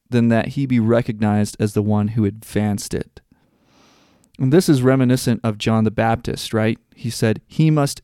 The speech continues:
increase, I must decrease," John three thirty.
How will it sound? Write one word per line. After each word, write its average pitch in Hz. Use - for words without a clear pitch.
increase, 139
I 120
must 110
decrease," -
John 107
three 107
thirty. 101